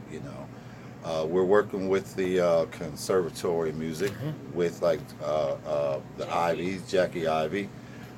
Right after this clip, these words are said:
Speaker 1: Uh, we're really, that now, that, that project right there is something that we hold dear to our hearts, because we really try, wanna do this, you know.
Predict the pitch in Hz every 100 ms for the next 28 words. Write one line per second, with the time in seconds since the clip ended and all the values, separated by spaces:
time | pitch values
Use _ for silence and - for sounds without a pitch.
0 | - 85 87 85 85 92 135 139 117 90
1 | 120 123 117 110 107 101 90 147 170 -
2 | 80 117 156 - - 147 127 104 101 87
3 | 98 107 78 98 92 87 80 85 87 87
4 | 85 - 95 87 92 85 80 87 82 80
5 | 92 92 90 80 73 92 87 78 87 78
6 | 78 87 82 85 82 78 90 87 101 131
7 | 127 101 90 - - - - - - -
8 | 110 90 85 117 107 87 78 110 92 76
9 | - - - - 92 98 87 85